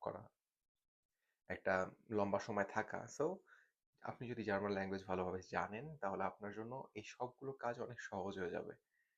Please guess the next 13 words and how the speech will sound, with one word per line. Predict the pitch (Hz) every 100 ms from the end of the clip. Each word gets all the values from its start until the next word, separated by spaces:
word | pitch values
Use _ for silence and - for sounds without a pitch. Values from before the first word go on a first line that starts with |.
| _ _ _ _ -
So | 120 135 147 _ _
মনে | 107 107
রাখবেন, | 107 110 123 160 - _
আহ, | 92 90 92
মাস্টার্স | 95 95 - 110 107 - - _
এখন | 104 -
একটা | 113 -
ভালো | 95 95
চয়েস | 104 92 101 -
জার্মানিতে | 87 - 92 92
করার, | 87 101 98 - _ _ _ _
এবং | 90 90 92 - -
পৃথিবীতে | 104 107 107 - 104 101